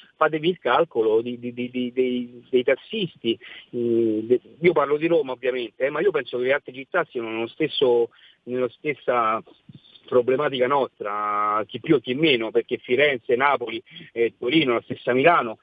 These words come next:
sono, sono, sono, sono, um, città che vivono, oltre del turismo, anche delle grandi aziende, no? Che si muovono. Eh, per cui noi siamo veramente messi male. E ripeto, con tutto che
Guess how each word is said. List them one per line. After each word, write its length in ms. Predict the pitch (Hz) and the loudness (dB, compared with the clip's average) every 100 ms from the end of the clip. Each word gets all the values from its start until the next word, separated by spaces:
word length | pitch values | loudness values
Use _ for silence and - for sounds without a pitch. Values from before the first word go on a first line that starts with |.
| _ _ | _ _
sono, 320 | 180 165 - | -2 -2 -2
sono, 420 | 175 165 143 127 127 | 0 0 2 0 2
sono, 840 | 160 147 135 120 120 110 107 98 | 2 2 2 2 0 -2 -6 -10
sono, 640 | - 147 135 123 120 104 98 | -2 0 4 4 2 0 -6
um, 460 | 90 76 78 101 | -16 -20 -20 -20
città 420 | - 156 - 202 190 | -6 -2 2 2 4
che 160 | 127 | 0
vivono, 440 | 117 151 135 127 120 95 156 | 0 0 2 2 0 -6 -2
oltre 320 | 131 123 135 | 0 2 2
del 120 | 127 | 2
turismo, 460 | 123 139 196 127 110 | 0 0 0 0 0
anche 300 | 135 165 131 | 2 2 4
delle 140 | 110 | 4
grandi 340 | 110 113 104 | 2 0 0
aziende, 480 | 101 101 170 143 98 | -2 2 2 2 -4
no? 140 | 143 113 | -8 -8
Che 100 | - | -8
si 140 | - | -6
muovono. 460 | 113 139 139 107 98 _ _ _ _ _ _ _ | 0 2 2 0 -8 _ _ _ _ _ _ _
Eh, 560 | - - - - - | -20 -20 -20 -20 -12
per 200 | - 120 117 | -2 -2 2
cui 440 | 196 180 110 107 | 4 4 0 -4
noi 220 | 156 180 | -2 -2
siamo 1080 | - 131 170 139 113 110 110 104 95 80 80 - 123 120 _ | 0 2 2 2 -2 0 0 -2 -4 -8 -16 -20 -20 -20 _
veramente 460 | 143 170 277 - 120 | 0 2 2 0 0
messi 320 | 110 - 110 | -2 -8 -8
male. 320 | 104 95 - | -2 -2 2
E 100 | 190 | 4
ripeto, 480 | 208 214 175 120 113 | 4 4 2 0 -4
con 200 | 180 226 | -4 -4
tutto 340 | - 320 - | -6 -8 -2
che 140 | 175 | 0